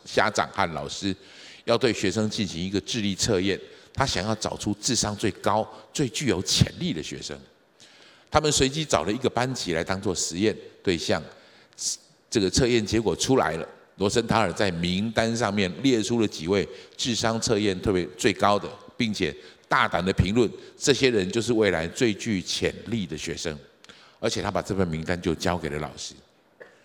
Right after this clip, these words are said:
过了几个月，罗森塔尔又来到这个学校，他想看看这些名单上的学生们成绩如何。果真，这些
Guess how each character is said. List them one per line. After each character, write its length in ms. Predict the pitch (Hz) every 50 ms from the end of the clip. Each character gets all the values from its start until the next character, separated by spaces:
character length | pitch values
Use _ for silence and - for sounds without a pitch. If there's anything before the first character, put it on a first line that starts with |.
| _ _ - - - _ _
过 100 | - 190
了 60 | 170 147
几 160 | - - 78
个 100 | 82 95
月， 240 | 113 135 131 92 73 - - - - _ _ _ _ _ _ _ _ _ -
罗 100 | - 104
森 180 | 101 117 117 113
塔 120 | 110 107
尔 120 | 107 95 87
又 220 | 95 107 104 98
来 160 | 87 80 85
到 100 | 98 98
这 80 | 87 98
个 80 | 95 90
学 220 | - - 78 76
校， 200 | - - 87 78 - - - - - - - _
他 120 | - 110
想 200 | 113 107 87 80
看 220 | 80 - - 104 98
看 160 | 92 110 95
这 80 | 95 95
些 140 | 95 101
名 180 | 95 87 82 90
单 160 | 90 101 101
上 140 | 90 104 95
的 80 | 90 85
学 200 | - - 85 82
生 200 | 82 - 98 95
们 160 | 92 80 71 - - - - - - _
成 280 | - - - 90 117 127
绩 200 | - 139 147 143
如 180 | 113 101 107 120
何。 160 | - - 82 67 65 - _ _ _ _ _ _ _ _ _ _ _ _ _ _
果 140 | - 98 101
真， 380 | 101 - 151 147 147 147 143 -
这 120 | - 143
些 280 | 120 127 135 131 127